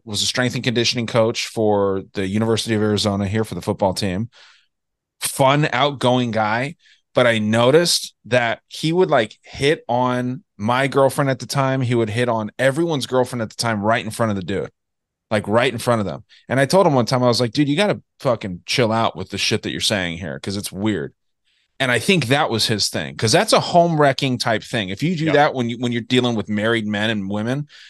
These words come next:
Speaker 1: that's a toxic trait. So on the surface, this dude seemed very stand up, very like, like, this is a dude's dude,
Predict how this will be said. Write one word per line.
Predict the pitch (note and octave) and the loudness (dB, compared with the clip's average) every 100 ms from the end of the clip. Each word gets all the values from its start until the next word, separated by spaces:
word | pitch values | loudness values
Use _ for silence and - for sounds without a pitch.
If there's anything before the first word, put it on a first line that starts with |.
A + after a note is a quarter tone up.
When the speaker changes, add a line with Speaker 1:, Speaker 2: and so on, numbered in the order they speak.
| _ - | _ -12
Speaker 1:
that's | F2+ C3 D3 D#3 | -2 0 0 0
a | A2+ | 0
toxic | - - C3+ C3+ - - F#2+ - | 0 -2 0 0 0 0 0 -6
trait. | - A2+ D#2 - - - | -4 -2 -4 -8 -18 -10
So | - D3+ | 2 4
on | C#3 C3+ | 4 2
the | A#2 | 2
surface, | - E3 F#3+ G#2 - | 2 2 2 -2 -2
this | A#2+ - | -2 -2
dude | C#3 G#2+ | -4 -4
seemed | - B2+ G2+ | -2 -2 -4
very | G#2+ C3+ C#3 B2 | -2 0 0 0
stand | - B2 B2 B2 | -2 -2 -6 -2
up, | B2 A#2+ A2+ | 0 -2 -2
very | A#2+ A#2 A#2 | -2 -2 -2
like, | G2 G2 - | -2 -4 -4
like, | A2 G2 | -4 -2
this | A2+ | -2
is | - | -2
a | F#2+ | -4
dude's | F2+ B2 A#2+ G#2+ - | 0 2 2 0 0
dude, | A2+ G2+ | 0 0